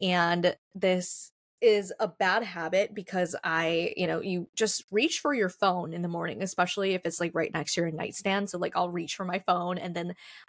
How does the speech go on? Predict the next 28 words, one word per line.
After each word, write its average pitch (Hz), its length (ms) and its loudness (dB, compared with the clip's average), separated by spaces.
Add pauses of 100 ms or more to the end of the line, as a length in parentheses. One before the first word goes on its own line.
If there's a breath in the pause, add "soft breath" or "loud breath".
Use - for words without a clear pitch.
I'll 175 300 2
start 190 540 0
going 190 300 -2
through 202 200 0
the 185 200 -2
email, 175 320 4
start 180 240 0
going 180 300 4
through 180 240 2
the 175 80 -4
things 175 200 2
I 170 140 2
need 170 140 0
to 165 80 -2
do. 165 200 0
And 165 120 -2
then 160 80 -4
I 160 100 -4
become 160 260 -8
stressed. 202 340 0
So 180 80 -4
then 170 120 -8
I 165 80 -8
skip - 280 -2
my 170 120 -2
morning 170 320 -4
routine. 208 500 0
So 170 260 0